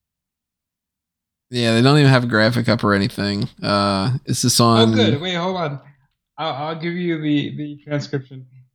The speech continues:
Speaker 2: courtesy of the wonderful Colin Tessier of Fightful. "I'm a week away from the start of the most important tournament of my life.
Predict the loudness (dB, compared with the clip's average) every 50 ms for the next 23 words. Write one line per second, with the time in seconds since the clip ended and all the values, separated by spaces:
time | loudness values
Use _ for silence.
0 | _ -4 -2 -2 -2 -2 -2 0 2 4 4 4 2 2 0 0 0 -2 -6 -8
1 | -10 -10 -10 -12 _ -2 0 0 2 0 0 -2 -4 -6 -8 -8 -10 -14 -16 -16
2 | -16 -16 -16 -12 -8 -8 -8 -6 -4 -4 -4 -4 -6 -10 -16 -16 -20 _ _ _
3 | _ _ _ _ _ _ _ _ _ _ -2 0 2 2 2 4 2 2 2 0
4 | 0 2 2 4 4 4 2 0 0 -4 -8 -8 -8 -10 -6 -4 -2 -2 -2 -2
5 | -4 -6 -6 -6 -6 -8 -10 -12 -14 -16 -16 -14 -14 -14 -14 -14 -12 -10 -8 -8
6 | -6 -6 -6 -6 -4 -2 -2 0 2 2 2 2 2 0 -2 -6